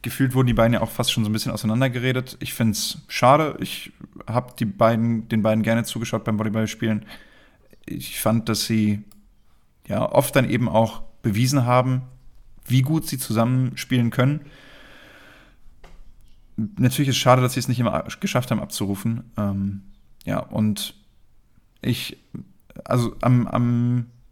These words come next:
spannendsten oder am interessantesten an der ganzen Sache finde ich, glaub ich, die Frage quasi, wie lange das schon feststeht. Weil, also, ich glaub, das wird jetzt nicht innerhalb der letzten vierundzwanzig Stunden nach dem verlorenen Spiel um Platz drei passiert sein, sondern das wird schon eine Weile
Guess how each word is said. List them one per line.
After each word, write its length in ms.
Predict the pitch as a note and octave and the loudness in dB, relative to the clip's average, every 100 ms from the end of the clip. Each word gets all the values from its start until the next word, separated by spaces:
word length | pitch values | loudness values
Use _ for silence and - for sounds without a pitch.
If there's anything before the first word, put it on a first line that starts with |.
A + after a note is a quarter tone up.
| _ - | _ -10
spannendsten 680 | - - A#2 C3+ C3+ C3+ | -8 0 2 2 2 0
oder 120 | A#2+ | 2
am 100 | A2+ | 2
interessantesten 480 | A2 A2 A2+ A#2 - | 0 -4 -2 -2 -2
an 80 | G2+ | -2
der 60 | A2 | -2
ganzen 200 | G#2+ G#2 | -2 -2
Sache 220 | G#2 G#2 | -4 -6
finde 240 | - G#2 | -6 -6
ich, 80 | - | -4
glaub 200 | A2 G#2 | -4 -2
ich, 180 | G#2 - - - - - - | -4 -8 -18 -20 -20 -20 -8
die 160 | G#2+ G2+ | -4 -4
Frage 480 | - G#2 G#2 G#2 | -2 0 0 -2
quasi, 420 | G#2 G#2 G2+ G#2 G2 | -4 -6 -4 -4 -2
wie 460 | A#2 B2 B2 B2+ B2+ - _ _ _ - | 0 2 2 0 -4 -20 _ _ _ -4
lange 300 | G#2 G#2+ G2+ | 0 0 0
das 120 | F#2+ | -2
schon 140 | G2 | -4
feststeht. 440 | F#2 F2+ - - - - - | -6 -6 -8 -10 -14 -20 -12
Weil, 400 | G2+ G#2+ A2 A2 | 0 2 4 2
also, 280 | - G#2+ G#2 - - - _ - | 0 -2 -4 -8 -20 -20 _ -10
ich 120 | - | 2
glaub, 200 | B2+ B2+ | 2 2
das 160 | B2 | 0
wird 120 | B2 B2+ | 0 -2
jetzt 140 | - | 0
nicht 140 | B2 | -2
innerhalb 240 | A2 A2+ G#2+ | 0 0 0
der 100 | A2+ | -2
letzten 240 | A2+ A#2 | -2 -4
vierundzwanzig 400 | - A2+ A2+ G#2+ | -2 -2 0 -2
Stunden 320 | - B2 - | 0 -2 0
nach 160 | G#2 A2 | -2 0
dem 320 | A2 A2 G#2+ | 0 2 0
verlorenen 480 | - A2 A2 A2 A2 | 0 -2 0 0 0
Spiel 180 | - A#2 | 0 -2
um 80 | G#2 | -2
Platz 180 | G#2+ - | -4 0
drei 160 | A2 | 0
passiert 340 | A2+ A2+ A#2 - | 2 -2 -2 0
sein, 260 | A2+ A2 - - - - - - | 0 -2 -6 -20 -20 -20 -20 -20
sondern 680 | - G#2 G#2+ G#2+ - - - - | -8 -2 0 0 -2 -8 -12 -6
das 220 | G#2 - | -4 -2
wird 120 | A2+ | -2
schon 180 | - A#2+ | 0 2
eine 160 | A2+ G#2+ | 2 2
Weile 560 | A2 A#2+ A#2+ A#2+ A2+ | 2 2 0 -2 -4